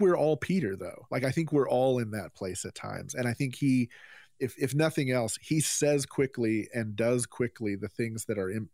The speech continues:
sort of natural impulses for almost anyone in his, in his place. And, uh, so I just began to really identify with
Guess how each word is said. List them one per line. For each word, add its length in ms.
sort 180
of 80
natural 560
impulses 640
for 180
almost 320
anyone 380
in 80
his, 320
in 80
his 160
place. 560
And, 320
uh, 320
so 120
I 80
just 160
began 240
to 80
really 200
identify 640
with 500